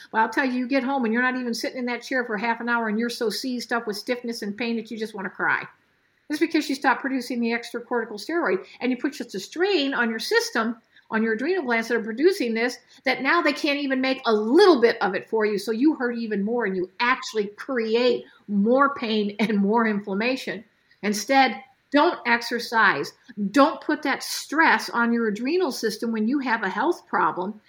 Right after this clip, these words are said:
and allow the adrenal system to heal, and then it can produce adequate corticosteroids for you, adequate adrenaline for you, because it, it can just keep up with your needs.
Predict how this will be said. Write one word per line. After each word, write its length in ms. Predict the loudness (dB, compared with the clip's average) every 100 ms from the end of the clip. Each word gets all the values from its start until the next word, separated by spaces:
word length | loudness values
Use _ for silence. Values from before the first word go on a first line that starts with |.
| -20 -20 -6
and 160 | -2 0
allow 460 | 0 -2 0 0
the 180 | 0 0
adrenal 380 | 0 -2 -4 -4
system 400 | -6 -6 -4 -4
to 80 | -4
heal, 440 | -2 2 2 2
and 160 | 0 -2
then 80 | -2
it 120 | -6
can 120 | -8
produce 380 | -6 -6 -6 -4
adequate 420 | -4 -4 -8 -12
corticosteroids 760 | -10 -8 -10 -6 -4 -2 -2 -4
for 120 | -6
you, 200 | -6 -6 -4
adequate 480 | -2 -4 -6 -4
adrenaline 520 | -6 -6 -6 -6 -8 -8
for 140 | -8
you, 100 | -6
because 300 | -8 -8 -8
it, 180 | -8 -10 _ _ _ -14
it 100 | -6
can 140 | -6
just 200 | -6 -6
keep 260 | -6 -4 -4
up 180 | -4
with 220 | -6 -6 -4
your 80 |
needs. 440 | -4 -4 -6 -8